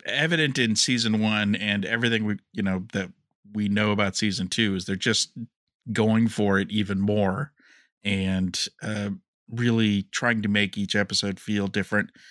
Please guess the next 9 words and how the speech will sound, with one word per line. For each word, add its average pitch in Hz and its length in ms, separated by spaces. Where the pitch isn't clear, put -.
which 147 120
is 170 120
the 156 80
whole 131 160
point 107 480
of 98 600
this 101 120
structure, - 640
really. 87 380